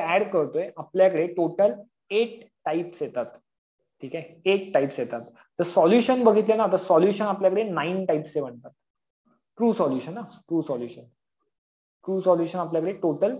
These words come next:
nine टाईपचे बनतात, whereas आपल्याकडे colloids eight टाईपचे बनतात. So ह्याच्यामध्ये जर बघितला कोण missing आहे ना, तर missing कोण आहे? Missing आहे आपला gas in gas.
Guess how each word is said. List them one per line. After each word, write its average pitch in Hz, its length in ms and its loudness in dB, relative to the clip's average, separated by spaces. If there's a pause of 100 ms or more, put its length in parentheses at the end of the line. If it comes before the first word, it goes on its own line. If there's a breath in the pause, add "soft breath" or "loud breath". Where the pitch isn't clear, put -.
(300 loud breath)
nine 165 340 -4
टाईपचे 190 340 2
बनतात, 151 440 0
whereas 175 480 2
आपल्याकडे 175 400 -4 (120)
colloids 175 420 4 (280)
eight 226 340 -4 (160)
टाईपचे 160 320 -4
बनतात. 123 360 -12
So - 480 -10
ह्याच्यामध्ये 196 340 2
जर 220 80 8
बघितला 190 500 2
कोण 190 300 -2
missing 170 480 -4
आहे 190 180 -4
ना, 208 220 -8 (220)
तर 165 60 2
missing 156 440 -2
कोण 190 180 2
आहे? 160 280 -6 (260)
Missing 175 360 -4
आहे 147 180 -2
आपला 151 220 0
gas 160 440 2 (420)
in 160 120 -4
gas. 131 320 -6